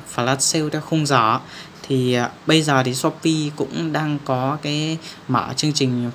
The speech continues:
flash sale theo khung giờ như kiểu như là, à, chín giờ, mười hai giờ, mười lăm giờ, à, và mười tám giờ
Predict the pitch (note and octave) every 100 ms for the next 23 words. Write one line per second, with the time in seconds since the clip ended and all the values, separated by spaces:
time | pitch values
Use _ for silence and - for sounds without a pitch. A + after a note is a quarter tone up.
0 | - B2 C#3+ - D#3+ D3+ D#3 - D3 C3+
1 | A#2+ A#2 C3 C#3 C3+ - A#2+ C3 C3+ A#2+
2 | - - - B2 A#2 A2+ A2 A2 - -
3 | C3 D#3+ E3 C3 A#2+ B2 B2+ D3+ C#3 C3
4 | A#2+ A2 - - C3 B2 C#3 C#3 C3 A#2
5 | - - - - - A2+ A2+ A#2+ A#2+ A#2+
6 | A#2 C#3 D#3